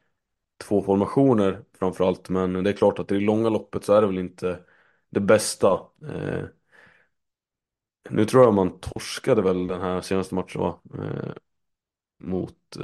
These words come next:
eh, ja, Pixbo här. Men, eh, det är inget lag man är garanterade seger mot ändå, så att, eh,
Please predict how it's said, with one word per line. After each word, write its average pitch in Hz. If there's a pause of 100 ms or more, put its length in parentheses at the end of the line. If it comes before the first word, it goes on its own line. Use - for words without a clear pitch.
(140)
eh, - (800)
ja, 92
Pixbo -
här. 90
Men, 95
eh, 92 (1000)
det 98
är 101
inget 104
lag 104
man 95 (840)
är 98
garanterade 104
seger 104
mot 101
ändå, 113
så -
att, -
eh, 92